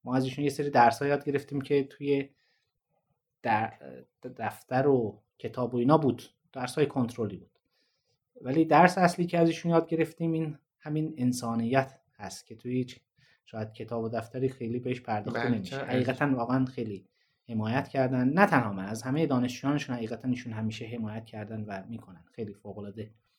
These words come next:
Speaker 2: آقای
Speaker 1: و
Speaker 2: آتشپز هم با
Speaker 1: هستن.
Speaker 2: شما بودن اون
Speaker 1: نه،
Speaker 2: سال؟
Speaker 1: آقای دکتر آتشپز مقطع کارشناسی با من دانشگاه تبریز هم کلاس بودیم.
Speaker 2: آها.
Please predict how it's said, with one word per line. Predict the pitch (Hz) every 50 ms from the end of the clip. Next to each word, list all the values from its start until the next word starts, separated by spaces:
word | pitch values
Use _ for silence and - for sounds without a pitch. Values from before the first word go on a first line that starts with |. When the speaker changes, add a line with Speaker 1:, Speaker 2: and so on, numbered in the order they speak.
| _ _ _ - - -
Speaker 2:
آقای | 117 139 190
Speaker 1:
و | 185
Speaker 2:
آتشپز | 175 - - - 151 147 - - 185 190 220
هم | 226 214
با | 175
Speaker 1:
هستن. | 170 - 170
Speaker 2:
شما | 165 190
بودن | 190 190 196 247 - 143 135 139 -
اون | 131 175
Speaker 1:
نه، | 180 139 -
Speaker 2:
سال؟ | - -
Speaker 1:
آقای | - 226 277 311 311 302
دکتر | 277 - 277
آتشپز | 254 - 247 233 - - 247 247 240
مقطع | 214 190 180 180 - 220 226
کارشناسی | - - - 170 156 151 151 - 156 160 156 160 226
با | 202 185
من | 180 180 180
دانشگاه | 156 143 135 135 151 143
تبریز | 139 135 131 135 139 143 135 -
هم | 113 110 104
کلاس | 90 113 104 104 101 - -
بودیم. | - 98 98 92
Speaker 2:
آها. | 90 -